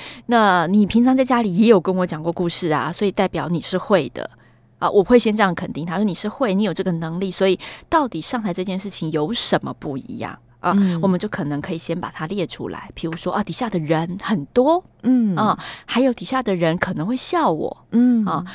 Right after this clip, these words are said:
Speaker 1: 还有就是妈妈站在台上的感觉，跟，跟你坐在一起讲话的感觉就是不一样。啊，你就会发现他们连位置都有
Speaker 2: 嗯。
Speaker 1: 这不太一样的这个
Speaker 2: 安全感。
Speaker 1: 安全感，对。好，还有就是他觉得，哎，那要是我讲完这个故事，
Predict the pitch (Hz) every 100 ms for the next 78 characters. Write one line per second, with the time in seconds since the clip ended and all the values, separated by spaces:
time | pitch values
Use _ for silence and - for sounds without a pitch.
0 | - - 233 269 247 247 254 247 240 -
1 | - - 196 196 240 - 349 339 330 -
2 | 233 359 269 190 160 160 160 - _ _
3 | 294 302 339 349 254 247 254 262 220 -
4 | 160 220 254 180 147 165 330 254 226 190
5 | 180 147 117 - - _ _ - 208 175
6 | 226 233 214 220 190 233 190 170 226 240
7 | 175 - 143 165 170 143 - - _ -
8 | 185 170 180 160 - 180 208 175 160 170
9 | 151 135 - 208 233 220 147 143 202 185
10 | 196 143 151 85 - - - - - -
11 | - - - - 151 - 202 196 202 226
12 | 214 175 160 - 262 330 349 349 233 196
13 | - 185 170 247 277 269 294